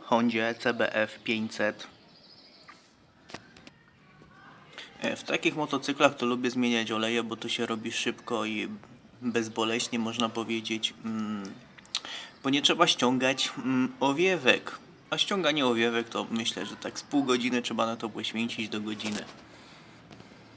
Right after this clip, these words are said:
No, co nam będzie potrzebne do wymiany oleju? Przede wszystkim trzeba będzie odkręcić, e, na misce olejowej śrubę spustową.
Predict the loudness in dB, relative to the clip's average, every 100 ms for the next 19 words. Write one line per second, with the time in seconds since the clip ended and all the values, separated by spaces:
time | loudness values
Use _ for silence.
0 | -20 -20 -20 -20 -20 -20 -20 -20 -20 -20
1 | -20 -20 -18 -14 -12 -14 -16 -16 -8 -8
2 | -8 -16 -18 -18 -20 -20 -20 -20 -20 -16
3 | -16 -12 -10 -2 2 2 2 -2 -2 -4
4 | -4 -2 -2 -2 -4 -4 -4 -4 -2 -2
5 | 0 0 -2 -4 -10 -12 -16 -10 -2 -2
6 | 0 -2 -6 -8 -10 -6 -4 -4 0 0
7 | 0 -4 -2 -4 -4 -4 0 2 2 4
8 | 4 2 2 0 -2 -8 -4 -4 -4 -2
9 | 2 2 2 0 2 4 4 2 2 2
10 | 2 2 2 -4 -10 0 4 4 4 2